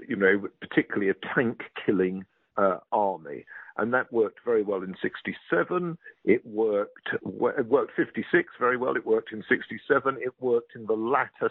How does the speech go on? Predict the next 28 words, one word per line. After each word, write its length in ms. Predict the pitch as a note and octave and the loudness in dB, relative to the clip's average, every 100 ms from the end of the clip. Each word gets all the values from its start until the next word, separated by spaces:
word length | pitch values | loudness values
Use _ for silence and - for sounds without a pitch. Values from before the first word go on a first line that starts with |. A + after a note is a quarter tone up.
| - _ | -4 _
stages, 720 | A#2 G2+ G2+ - F2+ F#2+ F2+ _ - - - | 4 4 0 -2 0 0 -2 _ -20 -20 -4
uh, 200 | G2 G2+ - | 0 0 -2
of 120 | G2+ | -4
the 100 | - | 0
Yom 220 | G2+ G2 F#2+ | 2 2 0
Kippur 280 | - - | -6 0
War. 500 | F#2+ F#2 F#2+ F#2+ - - _ _ _ _ - - | 0 0 0 0 0 -6 _ _ _ _ -18 -6
But 100 | B2+ | -2
obviously, 720 | E3 F3 F#3+ D3+ - F2+ D2+ - - - | -2 -2 -2 -2 0 -2 -2 -6 -12 -8
resting 600 | A2 C3+ D#3+ - F#3 D#3+ | 2 4 4 0 -2 2
on 300 | B2+ B2+ A2 G2+ | 4 2 2 2
the 240 | G#2+ G#2 - | 2 2 4
defensive 1120 | A#2+ - - D3 C#3+ - - - - G#2+ - - A2 | 4 4 0 2 2 -2 -10 -2 0 0 -4 -2 2
and 160 | G#2+ - | 2 2
having 320 | B2+ A#2 A2+ - | 0 0 -4 0
to 60 | G#2 | 2
retain 640 | G#2 - C3+ B2 F#2+ G2 - | 2 0 0 2 0 -6 2
total, 480 | C#3+ C3+ - G2 F#2 - - - - _ | 4 4 0 -2 -2 -10 -18 -16 -18 _
um, 600 | F#2 F2+ E2+ E2+ F2 F2 - - | 2 2 0 -2 -6 -8 -10 -18
vigilance, 640 | C2+ D3 C#3 E2+ C#2 E2 - | 2 2 4 0 0 -8 -2
whilst 260 | A#2 G#2 G2+ | 2 2 0
the 100 | A#2 | 0
other 220 | A#2+ A#2+ A2 - | 0 0 -4 0
side 440 | A#2 F#2+ F#2 F#2 - | 0 2 0 -2 -2
has 260 | A#2 G2+ G2 - | 2 2 0 0
the 80 | G#2 | 2
opportunity 720 | G2+ - - B2 G2 F2 G2 | 2 0 -2 0 0 0 4
of 80 | F2+ | 4